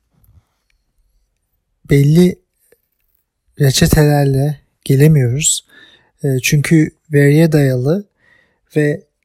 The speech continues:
gerçeklerin ya da hakikatin, e,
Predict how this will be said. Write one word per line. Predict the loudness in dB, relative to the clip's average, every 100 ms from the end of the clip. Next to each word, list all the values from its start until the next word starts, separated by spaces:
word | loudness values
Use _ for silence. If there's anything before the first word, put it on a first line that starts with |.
| _ _ _ -6
gerçeklerin | -4 -4 -4 -6 -4 -4 -2
ya | -2 -4
da | -4
hakikatin, | -6 -4 -4 -2 -4 -2 -4 -4 -8 -10
e, | -8 -6 -8